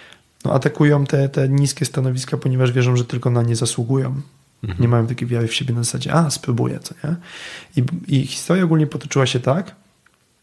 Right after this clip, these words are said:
Speaker 1: że zgłosił się, e, zgłosiła się do nich osoba, która nie miała kompetencji ani doświadczenia na bycie menadżerem, ale nadrabiała tą właśnie taką swoją pewnością siebie,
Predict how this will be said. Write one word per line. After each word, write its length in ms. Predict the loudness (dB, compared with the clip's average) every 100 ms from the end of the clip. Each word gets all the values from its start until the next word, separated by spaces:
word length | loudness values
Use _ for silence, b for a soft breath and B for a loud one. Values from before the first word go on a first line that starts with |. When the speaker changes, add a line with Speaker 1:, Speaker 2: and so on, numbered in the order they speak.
| -8 0
Speaker 1:
że 120 | 2
zgłosił 380 | 4 2 2 0
się, 200 | 2 4 4 4 2 0 -2
e, 340 | 0 0 2 0
zgłosiła 280 | 0 0 0
się 120 | 2
do 160 | 2
nich 200 | 0 0
osoba, 480 | -4 -2 0 0 -4 B B B B B B B
która 240 | -6 0
nie 120 | 2 2
miała 560 | 2 2 2 0 -2 -6 -6
kompetencji 640 | -2 0 0 0 0 0 0
ani 100 | 0
doświadczenia 760 | 0 0 -2 0 2 2 2 0 -4 -10 _ _ _
na 120 | -2 0
bycie 240 | 0 0
menadżerem, 560 | 0 2 2 0 0 -6 B B B B 2
ale 180 | 4
nadrabiała 600 | 4 4 4 4 4 4
tą 220 | 2 2 2
właśnie 440 | 2 0 -2 -2
taką 260 | -2 0 -2
swoją 400 | 0 0 0 0
pewnością 420 | 2 2 2 0
siebie, 380 | 0 -2 -4